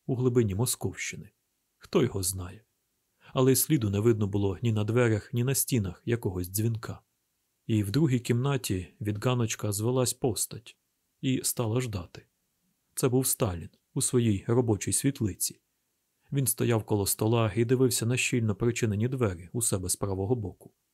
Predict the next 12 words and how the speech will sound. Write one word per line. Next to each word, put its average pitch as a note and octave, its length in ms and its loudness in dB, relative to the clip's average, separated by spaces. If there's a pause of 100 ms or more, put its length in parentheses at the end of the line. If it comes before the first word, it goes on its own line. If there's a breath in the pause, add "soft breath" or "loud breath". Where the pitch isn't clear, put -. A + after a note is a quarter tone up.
(320)
Стіл - 280 0
було A2 260 2
застелено G#2+ 580 2
чорним A#2 440 0
обрусом F#2+ 560 2 (160)
з - 100 0
крикливо B2+ 520 4
червоними G2 520 0
краями, A#2 540 -4 (540)
а - 100 -4
посеред A2 400 0
його A2+ 400 2